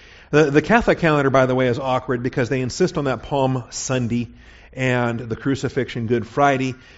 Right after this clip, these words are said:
and so they've got this silent Wednesday, this mysterious Wednesday that, um, they, they struggle with. Um, we don't have that because we don't have a Palm Sunday. We've got a Palm Monday,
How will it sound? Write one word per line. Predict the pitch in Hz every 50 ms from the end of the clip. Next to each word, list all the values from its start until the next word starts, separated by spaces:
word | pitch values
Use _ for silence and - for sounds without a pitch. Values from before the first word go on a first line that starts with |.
| - - -
and | 131 127 127 120 117
so | - - 143 131 131 127 127 127 123
they've | 127 123 117
got | 135 131 123 -
this | - 123 117 -
silent | - - - - - 131 127 123 123 123 117 - - -
Wednesday, | 110 104 113 113 113 113 101 107 110 95 92
this | 101 110 -
mysterious | 127 110 104 - - 131 123 123 123 117 107 -
Wednesday | 107 98 107 120 117 117 110 104 113 107 101 104
that, | 101 110 110 107 107 - - - - - - -
um, | - 110 113 113 110 107 107 101 98 101 98 101 - - _ _ _ - 110 - -
they, | 117 120 131 123 120 117 110
they | 113 110
struggle | 110 - - 110 107 107 104 101
with. | 104 101 98 101 - - _ - - - - _
Um, | - - 123 123 120 113 113 110 107 104 101 98 98 101 - _ _ _ _ _ _ _ _ _ _ _ _ -
we | 120 120 147
don't | 151 131 117
have | 107 117 117 110
that | 117 120 127 120
because | 120 - 135 120 104
we | 117 123
don't | 120 113
have | 113 107
a | 107
Palm | - - 120 110 104
Sunday. | - - 170 160 117 110
We've | 110 113 110
got | 120 113
a | 110
Palm | - - 135 117 110 110 117
Monday, | 131 139 127 113 107 117